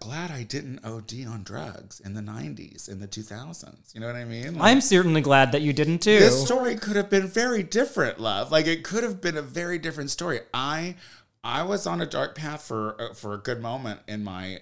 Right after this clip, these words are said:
Speaker 1: in my youth. So, I mean, I was a five-year senior in high school. She dropped out 'cause she liked cocaine. Um, you know, I had to go to a two-year college to get my grades up so I could go to a four-year college,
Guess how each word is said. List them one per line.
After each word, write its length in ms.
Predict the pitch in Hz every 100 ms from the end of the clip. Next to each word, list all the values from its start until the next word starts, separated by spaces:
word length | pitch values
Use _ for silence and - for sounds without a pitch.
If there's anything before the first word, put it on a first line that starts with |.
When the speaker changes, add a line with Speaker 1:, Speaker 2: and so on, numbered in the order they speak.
| _
Speaker 1:
in 100 | 113
my 120 | 95
youth. 460 | 90 123 175 - -
So, 480 | - - 104 95 95
I 60 | 107
mean, 180 | 107 101
I 160 | 95 92 _ _ _ _
was 100 | 98
a 60 | 90
five-year 440 | 92 98 98 92
senior 500 | - 95 98 104 101
in 80 | 87
high 180 | 92 101
school. 480 | - 92 92 92
She 100 | 95 -
dropped 300 | 87 98 95
out 220 | 95 -
'cause 120 | -
she 120 | -
liked 200 | 87 -
cocaine. 580 | 87 - 98 95 92 107 - - - _
Um, 640 | 95 98 98 95 92 90 87
you 100 | 117
know, 440 | 104 98 110 110 -
I 220 | 95 98
had 320 | 95 98 95
to 60 | 95
go 160 | 95
to 120 | 101 92
a 80 |
two-year 400 | 98 120 110 101
college 580 | 101 107 95 104 107 107
to 100 | -
get 200 | 107 110
my 100 | 95
grades 400 | 87 98 107 101
up 180 | 104 104
so 100 | 92
I 40 |
could 100 | 87
go 140 | 87 104
to 80 | 87
a 60 |
four-year 380 | 87 110 107 110
college, 560 | 113 117 117 117 117